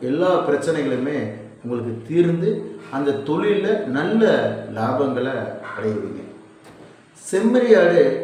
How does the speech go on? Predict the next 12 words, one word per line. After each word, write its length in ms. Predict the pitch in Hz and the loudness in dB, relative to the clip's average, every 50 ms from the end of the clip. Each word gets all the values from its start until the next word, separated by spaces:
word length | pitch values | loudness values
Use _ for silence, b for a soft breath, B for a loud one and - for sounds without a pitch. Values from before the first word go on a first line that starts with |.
| - - - - 202 | -8 -10 -12 -4 -2
கூட்டம் 420 | 220 226 220 - 226 226 220 208 185 | 0 0 2 6 6 6 6 6 4
கூட்டமாக 500 | 170 - 170 170 160 147 139 135 135 139 143 139 131 117 104 - - - - - - - 127 139 | 0 -2 -2 -2 0 0 0 0 0 0 0 0 0 0 -2 -4 -6 -8 -12 -14 -14 -8 -4 -2
மேய்ந்து 320 | 147 151 160 151 143 143 | 0 0 0 0 0 -2
கொண்டிருப்பது 500 | 147 139 120 123 117 110 110 117 110 110 110 113 | -2 -2 -4 -4 -4 -4 -4 -6 -6 -6 -6 -6
போல் 180 | 127 123 120 117 | -6 -6 -4 -4
ஒரு 120 | 113 110 110 110 | -4 -6 -6 -6
கனவு 240 | 107 110 110 110 110 110 | -6 -4 -4 -2 -4 -4
வந்தா 200 | 107 110 110 - - - - - B B B B B B B - 123 139 | -4 -6 -8 -8 -10 -10 -12 -14 B B B B B B B -4 0 0
அது 180 | 151 - 190 202 208 208 208 - 131 117 113 | 0 2 4 4 2 2 0 -2 -4 -4 -2
நல்ல 160 | 120 127 127 110 110 | 0 0 0 0 -2
கனவு 260 | 123 120 113 110 110 110 117 | -4 -4 -4 -4 -4 -4 -6
தான். 140 | 123 127 127 | -6 -8 -8